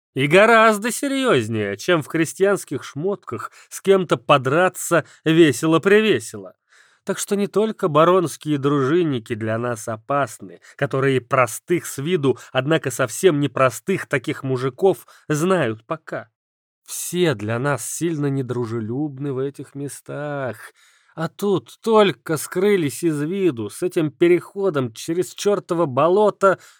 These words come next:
как нужно снова всем подать весть, что мы опять нашлись. Хлопнуть дверями погромче, чтобы во все стороны полетели донесенья. "Ты это,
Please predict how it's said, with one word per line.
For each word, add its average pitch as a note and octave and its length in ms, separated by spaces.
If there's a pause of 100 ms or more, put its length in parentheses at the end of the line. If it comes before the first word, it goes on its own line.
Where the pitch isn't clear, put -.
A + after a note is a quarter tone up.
(180)
как - 200
нужно A3+ 300
снова G#3 460
всем A#3 320
подать F#3 380
весть, A#3 380 (160)
что - 200
мы C#4+ 140
опять B3+ 300
нашлись. F3 500 (240)
Хлопнуть D#4 540
дверями A3 500
погромче, A3 800 (140)
чтобы C4+ 360
во G#3+ 140
все A3 200
стороны B3 460
полетели E3 500
донесенья. D#3 840 (460)
"Ты A#2 340
это, A#2 440